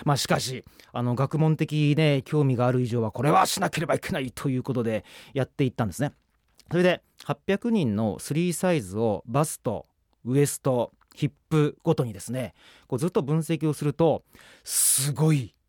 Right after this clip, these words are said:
もう異常なことが分かりました。皆さん、ちなみに、正規分布って分かりますか？正規分布というのは、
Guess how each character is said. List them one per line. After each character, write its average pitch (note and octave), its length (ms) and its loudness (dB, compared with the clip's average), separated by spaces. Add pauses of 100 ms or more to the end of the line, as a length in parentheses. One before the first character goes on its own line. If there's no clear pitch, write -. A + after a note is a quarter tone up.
(120)
も A#2+ 140 -4
う B2+ 40 0
異 C#3+ 120 2
常 G3 240 6
な G#3 100 6
こ F3 120 -2
と F3+ 100 4
が C#3 80 0
分 A2+ 120 -8
か - 40 -6
り C3 80 -4
ま A#2+ 60 -6
し - 80 -8
た。 - 120 -16 (600)
皆 C3 160 2
さ C3+ 140 0
ん、 G2 100 -6
ち - 160 -8
な A2+ 60 0
み G#2+ 100 2
に、 G#2+ 240 0 (220)
正 - 400 0
規 A3 160 -2
分 A3 260 4
布 C3 140 -4
っ - 20 -6
て - 260 -8
分 F#2+ 160 -6
か A#2 140 -6
り A2 160 -2
ま A2+ 140 0
す - 160 -6
か？ D2+ 340 -12
正 D3+ 280 0
規 F3+ 140 -4
分 F#3 220 0
布 D#3+ 140 -6
と B2 120 -4
い B2 60 0
う A2+ 60 -2
の F#2+ 100 -4
は、 G2+ 220 -2